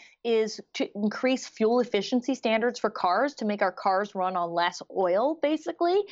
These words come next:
And he actually voted against doing that five times when he was in the Congress.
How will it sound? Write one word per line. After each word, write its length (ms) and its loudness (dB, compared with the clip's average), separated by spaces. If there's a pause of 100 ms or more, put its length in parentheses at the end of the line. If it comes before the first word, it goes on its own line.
(240)
And 120 2
he 180 4
actually 260 0
voted 380 0
against 540 -2
doing 300 0
that 320 -2 (140)
five 360 0
times 600 -6 (100)
when 180 -4
he 120 -6
was 300 -2
in 180 -4
the 80 -10
Congress. 540 -2